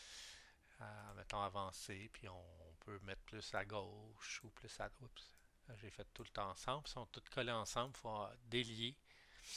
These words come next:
Et maintenant droite, vous voulez qu'il soit plus, euh, oups, ça marche pas. Ok, ça change rien.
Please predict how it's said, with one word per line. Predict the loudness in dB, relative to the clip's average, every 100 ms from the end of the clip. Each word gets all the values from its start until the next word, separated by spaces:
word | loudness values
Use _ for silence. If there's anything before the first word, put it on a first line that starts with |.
| -6 -8 -16 -20 -20 -14
Et | -10 -10
maintenant | -10 -8 -8
droite, | 4 12 12 10 -8
vous | -6
voulez | -4
qu'il | -4
soit | 2 2 2
plus, | -2 -4 -4 -4
euh, | -2 -2 -4
oups, | -10 -12
ça | -12
marche | -12 -14
pas. | -20 -20 -20 -20 -20 -20 -18 -14 -14 -14 -20 -20 -20 -20 -20 -20 -18 -8
Ok, | -6 -6 -8 -10
ça | -4
change | -2 -2 -2 -4
rien. | -4 -4 -2 -4 -6